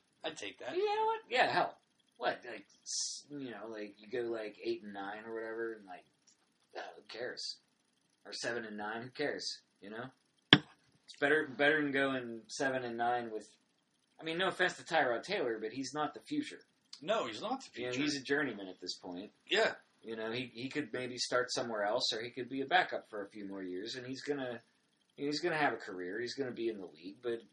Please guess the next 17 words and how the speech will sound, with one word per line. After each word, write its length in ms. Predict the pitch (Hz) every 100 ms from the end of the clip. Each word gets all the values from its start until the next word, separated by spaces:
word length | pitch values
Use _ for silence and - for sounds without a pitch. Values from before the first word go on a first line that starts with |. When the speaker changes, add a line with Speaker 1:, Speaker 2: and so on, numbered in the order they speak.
| _ _ _ -
Speaker 2:
Baker 260 | 135 135
Mayfield 500 | 131 127 135 120 120 117
is 160 | 104
a, 60 | 104 95 _ _ _ _ _ _ -
a 40 | 101
high 180 | 107 113
draft 340 | 117 127 -
pick, 220 | 143 160 - _ _ _ _ _ -
and 440 | 107 107 104 104
he 100 | 107
was 180 | 107 104
a 40 | 98
Heisman 440 | 104 110 113 110
candidate, 520 | 117 117 120 123 165 -
and, 440 | 117 120 120 123 120 _ _
you 120 | 135 127
know, 240 | 98